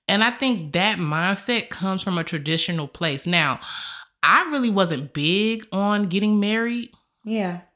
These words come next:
Speaker 1: However,
Speaker 2: Mm-hmm.
Speaker 1: I'm still not.
Speaker 2: Me neither.
Speaker 1: But if we're gonna spend twenty, thirty years together,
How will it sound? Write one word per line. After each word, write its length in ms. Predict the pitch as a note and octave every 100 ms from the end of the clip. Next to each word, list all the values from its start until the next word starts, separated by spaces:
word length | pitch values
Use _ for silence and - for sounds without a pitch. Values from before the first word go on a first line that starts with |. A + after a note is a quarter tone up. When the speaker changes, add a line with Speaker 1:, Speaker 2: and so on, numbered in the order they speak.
| - - _ _ -
Speaker 1:
However, 840 | E3 F3+ F#3+ E3+ D#3 C3 - - _ F3+
Speaker 2:
Mm-hmm. 260 | E3+ E3 D#3+ _ _ _ _ _ _ _ _ _ _ _ _ _ _ _ _ _ - G3+ G3+ G3 -
Speaker 1:
I'm 140 | G3+
still 520 | G3 - - D4 F4+
not. 640 | C4 E3+ F3 G3+ A#3+ C4+ -
Speaker 2:
Me 120 | E3+
neither. 320 | F3 E3 D#3+
Speaker 1:
But 100 | D#3+
if 120 | G3 F#3
we're 180 | C4+
gonna 200 | E4 F4+ C#4+
spend 720 | - - - A#3 A3+ G#3+ G#3
twenty, 520 | - - A3 A3 A3
thirty 300 | G#3+ G#3 F#3+
years 320 | F#3 F#3+ F#3+
together, 600 | G3+ F#3+ F#3+ F3 F3 F3+